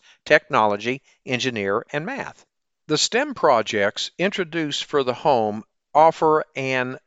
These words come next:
innovative take on education when numbers, chemical combinations, and structures are concerned. To keep the minds of third to fourth graders active,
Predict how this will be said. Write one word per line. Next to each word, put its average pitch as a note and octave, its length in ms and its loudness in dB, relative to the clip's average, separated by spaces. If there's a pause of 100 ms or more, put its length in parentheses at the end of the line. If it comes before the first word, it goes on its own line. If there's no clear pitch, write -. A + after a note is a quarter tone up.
innovative C#3+ 680 0
take - 560 -4 (440)
on B2 240 2
education C#3 760 -4
when G#2+ 180 -4
numbers, C#3+ 560 -2 (320)
chemical D#3+ 460 -2
combinations, B2+ 800 -2
and G#2 120 -6
structures A2+ 640 -4 (220)
are G#2 140 2
concerned. G2 500 -2 (500)
To B2+ 100 -2
keep G3+ 300 -4
the F#3+ 80 -8
minds D3 520 0
of A2 260 -6
third A#2+ 640 -2 (200)
to G2+ 80 -8
fourth D#3+ 400 -4
graders C3+ 420 0
active, C#3 460 -2